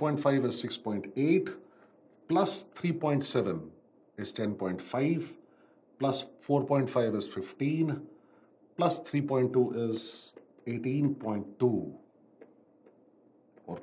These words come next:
postpaid के लिए एक बार नजर डालते हैं, टू पॉइंट फ़ोर प्लस फ़ोर पॉइंट फ़ोर, सिक्स पॉइंट एट,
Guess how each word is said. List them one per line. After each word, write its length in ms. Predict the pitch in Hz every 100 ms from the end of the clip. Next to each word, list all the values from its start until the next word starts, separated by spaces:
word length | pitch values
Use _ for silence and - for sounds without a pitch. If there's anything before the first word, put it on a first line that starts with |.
| - 139
postpaid 540 | 156 - - 151 147 147
के 100 | 143
लिए 280 | 139 143 139 127 - - -
एक 140 | 107 110
बार 160 | 113
नजर 180 | 110 113
डालते 300 | 113 113 117
हैं, 200 | 123 139 - - - _ _ _ _ _ _ _ _ _ _ _ _ _ _ _
टू 100 | 160 160
पॉइंट 220 | 175 175 -
फ़ोर 300 | 156 160 170 - - - _ _ _ -
प्लस 180 | 147 -
फ़ोर 160 | 147 143
पॉइंट 240 | 131 113 -
फ़ोर, 220 | 95 -
सिक्स 260 | - 123 -
पॉइंट 300 | 120 104 95 -
एट, 280 | 135 170